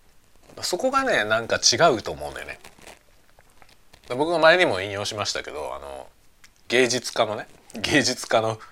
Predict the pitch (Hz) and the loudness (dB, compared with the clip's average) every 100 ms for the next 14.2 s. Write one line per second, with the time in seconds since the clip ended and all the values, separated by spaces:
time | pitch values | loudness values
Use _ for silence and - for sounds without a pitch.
0 | - - 113 - - - _ _ - - | -12 -6 -4 -4 -6 -12 _ _ -20 -20
1 | _ _ _ _ _ _ _ _ - 87 | _ _ _ _ _ _ _ _ -18 -12
2 | 85 - - - - _ _ - - _ | -10 -10 -12 -18 -20 _ _ -20 -20 _
3 | _ - - 104 104 90 76 76 76 71 | _ -16 -2 0 0 -2 -8 -10 -10 -10
4 | 73 - - - - - - - 127 - | -12 -8 -8 -8 -12 -14 -14 -14 -12 -12
5 | 113 - 110 165 - 110 123 92 65 - | -14 -12 -6 -6 -4 6 8 8 4 -6
6 | - - - - _ - _ - 107 131 | -20 -20 -20 -20 _ -20 _ -12 -4 0
7 | 180 190 143 160 87 104 101 80 87 85 | 4 4 4 2 2 2 -2 -8 -12 -14
8 | - 104 135 156 160 87 80 101 65 69 | -10 -4 0 0 0 2 2 2 -2 -6
9 | 90 - - - _ - - 170 165 170 | -8 -8 -8 -12 _ -20 -12 -10 -8 -8
10 | - - - - - - 76 64 64 - | -10 -10 -10 -12 -12 -10 -10 -10 -10 -10
11 | - 110 73 - - - _ _ _ _ | -6 -4 -4 -8 -20 -20 _ _ _ _
12 | _ _ _ - - 151 170 170 160 160 | _ _ _ -10 -2 2 4 2 0 -4
13 | 139 160 - 104 107 117 - 117 - - | 0 0 2 -2 -2 -6 -4 -6 -8 -14
14 | - | -18